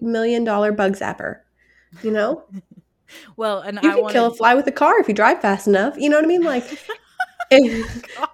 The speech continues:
Speaker 1: <laughs> there's lots of different tools. It's just what one, which one meets your goals
Speaker 2: Yeah.
Speaker 1: and doesn't blow everything else out of the water. I think that
Speaker 2: Well,
Speaker 1: is,
Speaker 2: and I
Speaker 1: like,
Speaker 2: was
Speaker 1: the
Speaker 2: gonna,
Speaker 1: biggest
Speaker 2: I,
Speaker 1: key.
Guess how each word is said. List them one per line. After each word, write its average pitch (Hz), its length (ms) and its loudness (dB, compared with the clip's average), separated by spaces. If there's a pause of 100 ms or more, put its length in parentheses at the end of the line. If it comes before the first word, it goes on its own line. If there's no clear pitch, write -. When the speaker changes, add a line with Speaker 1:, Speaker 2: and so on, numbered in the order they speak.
(600)
Speaker 1:
<laughs> - 340 -20
there's 359 160 6
lots 392 280 6
of 415 60 8
different 359 380 2
tools. 349 520 4 (100)
It's - 180 -4
just 320 280 -4 (280)
what 262 300 -2
one, 302 320 0
which 285 180 0
one 294 200 0
meets 269 260 -2
your 262 180 4
goals 233 720 0 (300)
Speaker 2:
Yeah. 175 180 -14
Speaker 1:
and 247 220 2
doesn't 226 440 0
blow 214 280 2
everything 254 400 0
else 277 160 -2
out 247 140 -2
of 240 60 -4
the 254 60 -4
water. - 540 -4 (120)
I 240 80 -6
think 285 200 -4
that 277 220 -2
Speaker 2:
Well, 254 80 -2
Speaker 1:
is, - 60 -4
Speaker 2:
and - 80 -4
I - 100 -2
Speaker 1:
like, 226 80 -6
Speaker 2:
was 247 160 -12
Speaker 1:
the 240 100 -4
Speaker 2:
gonna, 214 60 -4
Speaker 1:
biggest 240 300 -2
Speaker 2:
I, 185 40 -2
Speaker 1:
key. - 360 -8